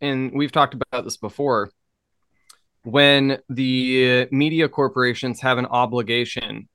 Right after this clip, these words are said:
to, uh, comment on something that has basically spread like wildfire to the point that if they don't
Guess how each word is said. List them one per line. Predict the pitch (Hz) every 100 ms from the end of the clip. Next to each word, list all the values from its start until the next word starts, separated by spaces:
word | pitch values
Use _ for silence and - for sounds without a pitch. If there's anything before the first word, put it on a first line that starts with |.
| _
to, | - 127 123 120 113 110 - -
uh, |
comment | 120 147 143 127 113
on | 113
something | 120 110 113
that | 113 104
has | 117 117 107 - _ _ _ _ _ _ _ 131
basically | 156 185 180 170 - _ 151 147
spread | - 147
like | 131 123
wildfire | 127 127 131 - 135 131
to |
the | 117
point | - 147 139 127
that | 123
if | -
they | 123
don't | 101 127 120 156 -